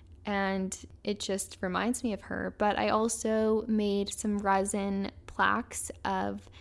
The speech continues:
which I posted this on Instagram, but some resin plaques of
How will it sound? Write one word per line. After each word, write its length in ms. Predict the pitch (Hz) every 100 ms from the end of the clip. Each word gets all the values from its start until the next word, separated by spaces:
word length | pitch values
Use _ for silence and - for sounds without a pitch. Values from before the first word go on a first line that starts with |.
| - - - - -
which 200 | - 262
I 60 | 262
posted 400 | 262 247 240 226
this 220 | 214 214
on 200 | - 202 -
Instagram, 840 | 196 - 202 - 185 180 185 196 208 - - - - -
but 520 | 208 220 202 - - - - - - -
some 240 | - 254
resin 560 | 247 247 247 247 226 220 -
plaques 600 | - 208 202 - - - -
of 320 | 196 190 190